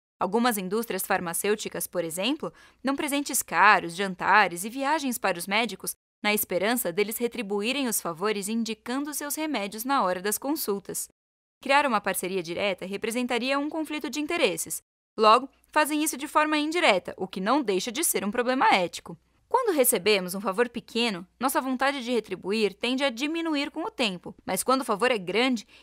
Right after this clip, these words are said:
esse desejo se torna prolongado. É como se ficássemos com uma pendência em nossa mente. Precisamos retribuir o favor para não nos sentirmos mais em dívida. O próprio termo "obrigado" já reflete isso.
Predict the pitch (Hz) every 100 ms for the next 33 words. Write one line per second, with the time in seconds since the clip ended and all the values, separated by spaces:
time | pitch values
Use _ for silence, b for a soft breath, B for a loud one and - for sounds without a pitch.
0 | b 233 208 202 196 233 220 - 226 262
1 | 262 247 277 311 339 277 185 165 165 _
2 | _ _ 240 311 320 339 247 - 226 220
3 | 202 214 - 247 262 294 277 233 285 269
4 | 233 214 208 196 175 - - _ _ 190
5 | 190 175 190 240 247 233 233 185 202 180
6 | 185 170 220 185 _ _ 220 220 233 254
7 | 269 277 262 262 247 247 254 247 262 285
8 | 226 233 180 151 - _ 190 - 226 311
9 | 330 - 208 170 170 - 262 233 180 220
10 | 294 175 160 _ 165 180 185 254 294 -
11 | 359 302 247 -